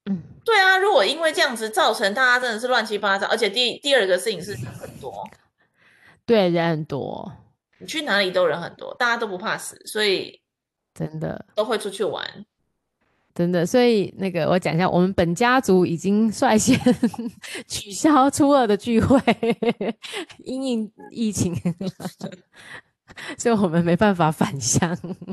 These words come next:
Speaker 2: 哦，真的哦。
Speaker 1: 很好笑。对啊，本家族就是有做个决策，就是因为政府疫情严峻，所以取消今年的初二返乡活动。<laughs> 很有-，
Speaker 2: 不然本来
Speaker 1: 很有趣吧？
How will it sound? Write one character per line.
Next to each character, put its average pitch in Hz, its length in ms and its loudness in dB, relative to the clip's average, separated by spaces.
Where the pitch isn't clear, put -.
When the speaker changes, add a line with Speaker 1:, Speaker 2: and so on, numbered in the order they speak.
Speaker 2:
哦， 196 100 -2
真 220 140 2
的 240 100 -2
哦。 185 160 0
Speaker 1:
很 175 80 -6
好 160 160 -4
笑。 147 300 -10
对 226 160 2
啊， 214 120 6
本 185 220 0
家 247 240 2
族 220 160 2
就 214 120 4
是 233 260 0
有 196 100 2
做 226 180 0
个 196 140 0
决 156 300 0
策， 160 260 0
就 170 100 -4
是 175 300 -2
因 311 280 -4
为 262 220 6
政 254 240 2
府 175 240 0
疫 214 220 -2
情 170 300 -4
严 156 200 0
峻， 165 320 -6
所 165 180 -6
以 175 200 -4
取 - 180 -12
消 196 340 0
今 269 220 -4
年 170 220 -4
的 151 160 2
初 208 200 0
二 190 180 2
返 156 200 -6
乡 156 220 -4
活 135 160 2
动。 - 320 0
<laughs> 254 80 0
很 156 120 -14
有-， 151 180 -10
Speaker 2:
不 180 120 -4
然 294 200 0
本 202 160 0
来 196 100 0
Speaker 1:
很 185 120 0
有 - 40 -2
趣 170 180 -8
吧？ - 120 -18